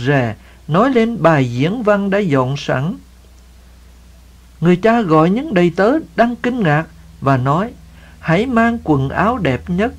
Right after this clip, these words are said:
ra đây và mặc cho anh. Hãy xỏ nhẫn vào tay và xỏ giày cho anh. Hãy mang bê béo để làm thịt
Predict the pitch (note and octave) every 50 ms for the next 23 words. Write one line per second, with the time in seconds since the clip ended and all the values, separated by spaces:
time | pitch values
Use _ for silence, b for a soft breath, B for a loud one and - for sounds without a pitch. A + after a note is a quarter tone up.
0 | - - - - - D#3 F#3 F#3+ G3 F3+ F3 F3+ F#3 F#3 F#3+ F#3 B B B B
1 | B B - D3+ D3+ C#3 C3 B2+ - - - - F3 E3+ D#3+ D#3+ E3 D#3+ D#3 -
2 | - - B B B B B B B B - E3 G3 B3+ - - - F3+ C#3+ D#3
3 | G3+ B3+ B3 G3 E3 D#3+ D3 D3+ F#3+ - D#4+ G3+ D3+ D3 C3+ C3 - - - F#3+
4 | F#3+ G3 G3 G3 F#3+ b b b b b b - D3+ D3+ C#3 C3+ - - D#3 C3+
5 | D#3 G#3 G#3 D#3 D3+ D3 C3+ B2+ A#2+ A#2 - - F3+ - - E3+ F3 F3+ E3+ -
6 | - b b b b b b b b b - D3 C#3+ F#3 A3+ A3+ G3+ A3+ A3 A3
7 | A3 A3+ G#3 G#3 G#3 G3+ G3 G3+ G#3+ B3 C#4 C4+ F#3 E3 F#3 A3 A3 E3+ D#3 D#3+
8 | - E3 D#3 D#3 D#3+